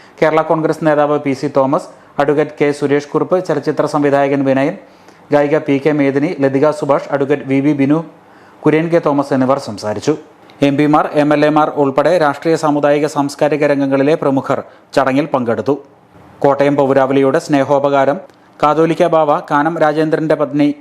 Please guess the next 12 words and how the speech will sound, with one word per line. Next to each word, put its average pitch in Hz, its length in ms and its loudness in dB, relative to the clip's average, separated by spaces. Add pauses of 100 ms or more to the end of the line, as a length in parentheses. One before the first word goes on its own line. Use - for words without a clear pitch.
വനജ 135 220 0 (140)
രാജേന്ദ്രന് 139 520 0 (100)
കൈമാറി. 110 400 -2 (880)
ഗായിക 143 260 2 (120)
പി 147 160 2
കെ 165 140 4
മേദിനിയുടെയും 143 560 2
ഫാദർ 143 240 2 (160)
എം 131 120 -2
പി 151 60 0 (100)
ജോർജിന്റെയും 139 520 0 (400)
സൗവർണിക 170 500 2